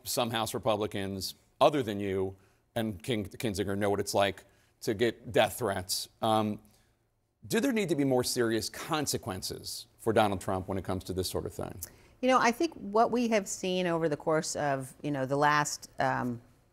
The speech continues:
Speaker 2: almost, uh, three years now since January sixth has been, um, almost without exception, almost without exception, the judiciary has just been, um, inc-, just, just stalwart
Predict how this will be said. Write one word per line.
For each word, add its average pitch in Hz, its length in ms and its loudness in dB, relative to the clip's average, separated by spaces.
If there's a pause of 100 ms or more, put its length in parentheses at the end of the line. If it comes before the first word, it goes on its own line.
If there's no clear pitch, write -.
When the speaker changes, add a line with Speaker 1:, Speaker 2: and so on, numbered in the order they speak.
Speaker 2:
almost, 139 680 -2
uh, 127 260 0
three 156 260 0
years 143 320 2
now 131 220 0
since 131 240 -2
January 131 340 -2
sixth - 440 -2 (400)
has 160 220 6
been, 160 600 6
um, 131 440 0 (720)
almost 180 680 2
without 147 360 2
exception, - 600 -6
almost 165 320 4
without 135 200 -4
exception, 127 520 -6
the 147 80 -2
judiciary 131 1080 -2
has 135 260 -2
just - 400 -6
been, 127 280 -2 (500)
um, 123 440 -2
inc-, 139 240 -2 (180)
just, - 200 -4
just - 180 0
stalwart 160 640 4